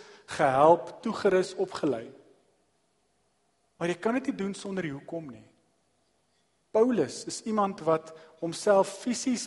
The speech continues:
blind geloop het in die opgestane Here op die Damaskuspad. Vanuit daai kop-aan-kop botsing met die Here is Paulus se lewe heeltemal anderster. Vanuit daai ontmoeting met God tree Paulus op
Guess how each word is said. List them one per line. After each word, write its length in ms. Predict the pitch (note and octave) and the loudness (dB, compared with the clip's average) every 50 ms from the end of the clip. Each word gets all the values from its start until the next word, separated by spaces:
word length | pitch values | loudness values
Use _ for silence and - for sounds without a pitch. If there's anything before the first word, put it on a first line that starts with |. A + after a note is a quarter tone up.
| - C3 | -10 -6
blind 360 | C#3+ C#3+ C#3+ D#3+ F3+ G#3 - - - | -2 2 4 4 4 2 -2 -2 0
geloop 360 | G#3 F3 D3+ C#3+ C#3+ C#3+ - | 0 2 2 0 0 0 -4
het 120 | D#3 D3 - | -6 -8 -8
in 80 | D#3 E3 | -8 -8
die 60 | E3+ | -8
opgestane 600 | D#3 - - E3+ E3 - - F3 E3 D#3+ D#3 C#3+ B2+ | -10 -8 -8 -10 -10 -6 -6 -4 -4 -4 -4 -4 -4
Here 300 | B2+ B2+ A#2+ A#2+ A2+ A#2 A#2 - _ _ _ _ _ _ _ - | -4 -6 -6 -8 -12 -14 -18 -20 _ _ _ _ _ _ _ -12
op 80 | - | -8
die 100 | - D#3 | -4 -4
Damaskuspad. 840 | D3+ C#3 C3 B2 A#2+ - - - C3+ - - - - - _ _ _ _ _ _ _ _ _ _ _ _ _ _ _ _ _ _ _ _ _ _ | -2 -2 -4 -6 -8 -10 -12 -16 -16 -16 -18 -20 -20 -20 _ _ _ _ _ _ _ _ _ _ _ _ _ _ _ _ _ _ _ _ _ _
Vanuit 420 | - - B3+ C4+ C4 C4 C4 B3+ - | 2 4 4 6 6 6 4 4 6
daai 200 | F#3+ F#3+ F#3+ G3 F#3+ - | 6 6 6 6 4 2
kop-aan-kop 580 | - B3 B3 - A#3+ A#3+ - B3+ A#3+ - - - - - - - _ _ _ _ _ - | 0 0 2 2 2 2 2 0 -2 -2 -4 -12 -20 -20 -20 -20 _ _ _ _ _ 0
botsing 460 | D#3+ E3+ F#3 - - - A3 G#3 F#3+ F3 | 0 2 0 0 -2 0 0 0 2 0
met 120 | E3 D#3 | 0 0
die 120 | D#3 C#3 B2+ | 0 0 0
Here 300 | C#3 D3 D3 C3 A#2 A2+ A#2 - - - - _ _ _ _ _ | 0 0 2 0 -2 -6 -10 -14 -20 -20 -20 _ _ _ _ _
is 140 | - - - | -10 -10 -4
Paulus 380 | - - A3+ A3 A3+ A3+ A3 - | 2 6 6 6 6 6 4 4
se 80 | - F#3+ | 4 6
lewe 240 | F#3 F#3 F3+ F3 E3+ D#3 C#3+ C#3 | 6 6 6 6 4 0 0 0
heeltemal 580 | D3+ E3 F3 F3+ - F#3+ F3+ E3+ E3 E3 E3 - D#3+ | 2 2 2 2 0 -4 -2 -2 -2 -4 -4 -8 -8
anderster. 400 | C#3+ C#3+ C3+ B2+ - - - - - - _ _ _ _ - - - - - - | -8 -8 -8 -10 -12 -16 -18 -20 -20 -20 _ _ _ _ -20 -20 -20 -18 -16 -2
Vanuit 560 | - - C4+ C#4 C4+ B3 A#3+ A#3 A3 A3 A3 | 2 2 4 4 2 2 2 2 0 0 2
daai 180 | - F3 F3 F#3 | 2 4 4 4
ontmoeting 840 | A3 G#3 E3+ - - D#3 D3 D3+ D#3+ G3+ A3 - - A3+ G3+ F#3+ F3+ E3+ | 2 0 -4 -6 -10 -10 -10 -6 -4 -4 -6 -2 -2 -2 -2 -2 -4 -6
met 180 | D#3+ D3+ C#3+ - | -6 -6 -6 -8
God 640 | - - - - - - C#3+ - - - - - - _ _ _ _ _ _ _ _ _ _ _ _ | -12 -12 -12 -6 -4 -4 -4 -4 -6 -14 -20 -20 -20 _ _ _ _ _ _ _ _ _ _ _ _
tree 280 | - A#3 A3 A3 A3 G#3+ G#3+ A3 A3 | -4 -2 2 2 2 2 2 0 2
Paulus 400 | G3+ G3 F#3+ F#3+ F#3 - - - - - A#3 | 2 4 4 4 2 0 -4 -10 -4 0 0
op 300 | G3+ D#3 - - - | 0 0 -2 -8 -18